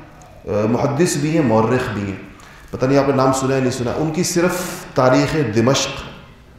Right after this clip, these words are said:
کے نام سے کتاب ہے ابن عساکر کی، اور وہ کتاب ستر والیومز میں ہے، ستر جلدوں کے اندر ہے، ایک کتاب صرف تاریخ دمشق کے نام سے، جیسے خطیب بغدادی کی تاریخ بغداد ہے چالیس جلدوں میں۔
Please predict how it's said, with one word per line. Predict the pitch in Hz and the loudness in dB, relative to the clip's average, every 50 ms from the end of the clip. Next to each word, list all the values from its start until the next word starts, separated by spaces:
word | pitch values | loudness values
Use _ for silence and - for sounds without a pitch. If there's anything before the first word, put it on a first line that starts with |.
| - - - - - - - - - - | -20 -20 -20 -20 -18 -18 -18 -18 -4 0
کے | 120 | 2
نام | 113 113 113 120 120 120 | 4 6 6 6 4 4
سے | - - 117 107 - | 2 0 -2 -2 -2
کتاب | 107 101 104 101 107 117 117 98 98 | -4 -2 0 2 2 4 2 2 0
ہے | 98 98 110 107 - - | -2 -4 -6 -8 -8 -6
ابن | 110 104 113 107 | -6 -2 -2 -2
عساکر | 104 104 - - 101 101 - 139 123 110 - | 0 0 0 0 -2 0 0 -2 -2 -2 -6
کی، | 104 101 - - - - - - - - - | -8 -10 -12 -14 -18 -20 -20 -20 -20 -20 -8
اور | - 110 117 | -4 -2 -2
وہ | 120 139 175 | 0 0 0
کتاب | 180 - 151 - - 139 147 151 151 - - - - - | 0 0 -2 -2 0 0 2 0 0 -2 -6 -10 -10 -10
ستر | - - - 196 190 - - - 196 190 180 139 | -8 -4 -2 -2 -4 -4 -4 -2 -2 0 0 0
والیومز | 123 117 110 104 107 113 117 123 127 120 98 104 | 2 2 2 2 2 2 2 2 2 2 0 -2
میں | 104 101 | -2 -2
ہے، | 98 98 | -2 0
ستر | 95 - 156 151 - 175 170 | -2 -2 -4 -2 -2 -2 0
جلدوں | 127 110 107 110 107 131 135 | 2 2 2 2 2 2 2
کے | - - | 0 0
اندر | 82 76 78 82 85 98 | -4 -4 -4 -4 -4 -4
ہے، | - - | -6 -2
ایک | - - 196 190 196 | 2 2 2 2 2
کتاب | - 107 - 76 87 - - | -2 -2 0 0 0 0 -2
صرف | - - 85 - - - | -6 -6 -8 -8 -6 -2
تاریخ | - 104 104 117 117 - 127 110 104 | 0 2 2 2 2 0 -2 -2 0
دمشق | 110 110 113 - - - | 0 0 0 -2 -2 -4
کے | - | -6
نام | 90 92 98 98 | -4 -4 -4 -6
سے، | 98 - 101 | -6 -6 -2
جیسے | 104 110 107 117 117 107 - - - - - | -2 0 0 0 -2 -2 -4 -8 -14 -16 -6
خطیب | - 117 110 127 127 117 | -6 -2 0 0 2 2
بغدادی | 117 117 113 110 110 110 110 120 | 2 2 2 2 2 2 2 0
کی | 113 117 | 0 0
تاریخ | 110 110 107 107 113 107 117 110 | 0 0 0 0 0 0 0 0
بغداد | 104 110 107 104 101 98 101 | 0 0 0 2 2 2 2
ہے | 104 101 98 | 0 -2 -2
چالیس | 101 92 95 101 92 | -2 -2 -2 -4 -4
جلدوں | 101 98 92 95 - 92 | -6 -6 -6 -6 -8 -10
میں۔ | 101 | -10